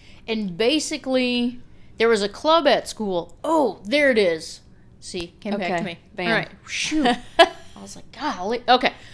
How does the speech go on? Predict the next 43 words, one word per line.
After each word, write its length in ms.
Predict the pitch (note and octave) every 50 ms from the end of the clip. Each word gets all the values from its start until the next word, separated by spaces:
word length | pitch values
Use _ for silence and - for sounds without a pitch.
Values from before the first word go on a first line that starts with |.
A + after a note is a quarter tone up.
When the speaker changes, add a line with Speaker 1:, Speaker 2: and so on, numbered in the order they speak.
| - - - -
Speaker 1:
So 300 | - - - C4+ C4+ C4
I 180 | B3+ G3+ A3 A#3+
was 160 | A#3+ A3+ G#3+
doing, 580 | A3+ A3+ D4 D#4+ E4+ E4 E4 E4 E4 E4 D#4 - -
um, 240 | A#3 A#3 A#3 A3
I 40 | G3+
was 120 | G#3 G3+ G#3
on 100 | G3 F#3+
a 20 |
panel 320 | F#3 - B3+ C#4+ D4 D4
presentation 840 | C#4+ - C4 B3 B3 A#3+ A#3 - B3 F#3+ F#3 - - G3+ G3 G3+ G3 -
at 240 | G3 F#3 F3 F3
the 120 | - - -
Equal 220 | A3 G#3+ A3+ G#3+
Care 320 | G#3 - B3 B3 A3+ G3+ G3
for 160 | G3 - F#3
Equal 300 | A#2+ G3 - - G3 F#3
Lives 580 | F#3 F#3+ A3+ G3 F#3 F3+ F3 F3 F3 - - - _ - - _ _ - - - - - -
healthcare 360 | - A3+ A3 A3+ - A3+ G#3+
summit 320 | - - A#3 A3+ A3 G3 -
that 100 | G3+ G3
H 180 | - G3+ A3 -
R 100 | G#3 G3+
C 140 | G3+ - A3
puts 240 | B3 B3 A3+ - E3+
Speaker 2:
Yes. 260 | A3+ G#3+ A3 - - -
Speaker 1:
on. 60 | G3+ G3+
Speaker 2:
Uh-huh. 160 | F#3 A3 A#3 B3 - - - - - - - -
Speaker 1:
Um, 320 | G#3 G#3+ G#3 G3 F#3+ F#3+ -
and 180 | G3+ G3+ G#3 G3+
somebody 1000 | - - - C#4+ D4+ D#4 D4 C#4+ C4 B3 A#3 A#3+ A#3+ A#3 A#3 A#3 A#3 A3+ B3 A#3 - - - - - - - - - - - - - - -
in, 460 | A#3 B3+ C4+ C#4+ D4 D4 C#4+ C#4+ A#3+ -
like, 220 | G3 F3+ F3+ -
one 400 | G#3 A3+ B3 B3+ C4 C#4 C4+ B3
of 600 | - - G#3 G#3 G#3 G#3 G#3 G#3 G3+ F#3+ F3+ F3
the 140 | F3 G3+ -
audience 480 | - F#3+ G3 G3+ G3 F#3+ F#3 F3 - -
members 520 | G3 F3+ F3 F3+ F3 F3 E3+ E3+ - - - - - - - - -
had 180 | - F#3+ F#3+ F#3+
made 140 | G3+ G3+ F#3
a 40 | F3
comment 520 | - - C#4+ D4+ D4 B3+ A3 G#3 - -
how 220 | G3 F#3+ F#3+ F3+